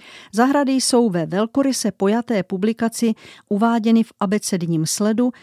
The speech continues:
se stručnou historií i zajímavostmi a hlavně s velkým množstvím nádherných barevných fotografií, dokumentujících jejich originální krásu a inspirujících k návštěvě.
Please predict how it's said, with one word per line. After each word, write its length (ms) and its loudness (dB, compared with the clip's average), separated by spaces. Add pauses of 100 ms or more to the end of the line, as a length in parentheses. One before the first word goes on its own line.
(140)
se 200 -2
stručnou 560 -2
historií 680 0
i 100 -4
zajímavostmi 880 2
a 60 -4
hlavně 640 0 (460)
s 140 -10
velkým 420 2
množstvím 640 0
nádherných 920 2 (160)
barevných 640 0
fotografií, 1000 -2 (400)
dokumentujících 1200 0
jejich 480 -4
originální 760 0
krásu 680 -4
a 80 -8 (140)
inspirujících 960 -4 (420)
k 80 -10
návštěvě. 720 -4